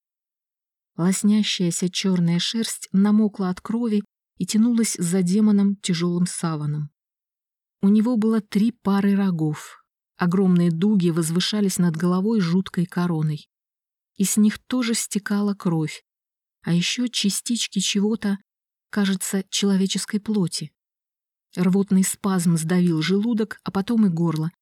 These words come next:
Олеся часто коротко задышала, пытаясь справиться с тошнотой. Запах пепелища и соленой влаги проникал в ее тело через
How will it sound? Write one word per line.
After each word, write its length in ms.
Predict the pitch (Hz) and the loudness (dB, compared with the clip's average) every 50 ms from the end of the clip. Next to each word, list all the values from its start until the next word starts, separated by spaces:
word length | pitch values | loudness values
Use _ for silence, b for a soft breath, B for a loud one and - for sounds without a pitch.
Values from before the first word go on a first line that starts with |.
| _ _ _ _ _ _ _ _ _ | _ _ _ _ _ _ _ _ _
Олеся 380 | 175 180 190 202 190 - 208 | 0 2 2 2 2 0 -2
часто 500 | 196 - - - 226 214 190 - - 190 | -4 -2 -2 -2 0 0 -2 -2 -4 -4
коротко 480 | 185 - - 214 202 185 180 - - 196 | -6 -2 -2 -2 0 0 -2 -4 -4 -4
задышала, 720 | 170 175 180 170 190 202 - - 240 233 240 233 220 214 - _ _ _ | -2 0 0 0 0 0 -2 -4 -4 -4 -4 -4 -4 -6 -6 _ _ _
пытаясь 360 | - 196 - 220 214 202 - | -6 -4 -2 -2 -2 0 -2
справиться 580 | - - - 196 190 190 185 180 180 - - 185 | -4 -4 -2 -2 0 0 0 0 -2 -4 -6 -6
с 80 | - - | -8 -6
тошнотой. 680 | - 180 - - 185 180 180 - - 160 143 147 147 - _ _ _ _ _ _ _ _ _ _ _ _ _ _ | -4 -4 -2 0 0 0 0 0 -4 -6 -6 -6 -8 -12 _ _ _ _ _ _ _ _ _ _ _ _ _ _
Запах 420 | 170 165 180 196 190 190 185 - - | -2 0 0 0 0 -2 -4 -2 -2
пепелища 680 | 202 190 185 - 190 185 208 226 214 - - - 175 | -2 0 0 2 2 2 2 2 0 0 -2 -4 -4
и 100 | - - | -4 -4
соленой 480 | 175 - - 190 190 202 196 185 190 180 | -2 -2 0 0 2 2 4 4 4 2
влаги 420 | 165 170 170 202 214 208 175 180 | 2 0 0 0 0 0 0 -2
проникал 580 | 175 - 185 180 185 196 196 - 214 202 202 185 | -2 -2 0 2 2 2 2 0 -2 0 0 0
в 20 | 160 | 0
ее 360 | 160 170 190 190 180 196 190 | 2 2 2 2 2 2 0
тело 380 | - - - 220 226 214 202 | -2 -2 -2 -2 -2 -2 -2
через 420 | 196 - - 220 196 208 208 - | -4 -2 -2 -2 -2 -2 -2 -4